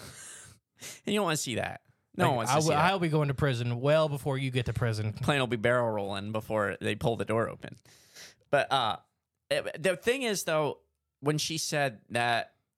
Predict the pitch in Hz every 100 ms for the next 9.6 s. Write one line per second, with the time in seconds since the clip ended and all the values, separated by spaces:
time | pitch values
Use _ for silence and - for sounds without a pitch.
0 | - 123 120 113 - 92 85 110 113 120
1 | 113 - 104 110 98 85 82 - _ -
2 | 98 98 - _ _ _ _ _ _ _
3 | _ - 123 170 143 120 120 85 156 165
4 | 240 175 165 - - _ _ _ - -
5 | - - - _ - 160 170 165 151 -
6 | 175 - 69 - - 117 120 120 - -
7 | _ _ _ _ _ _ 120 135 - 135
8 | - 185 190 196 185 175 156 143 143 170
9 | 147 110 71 82 -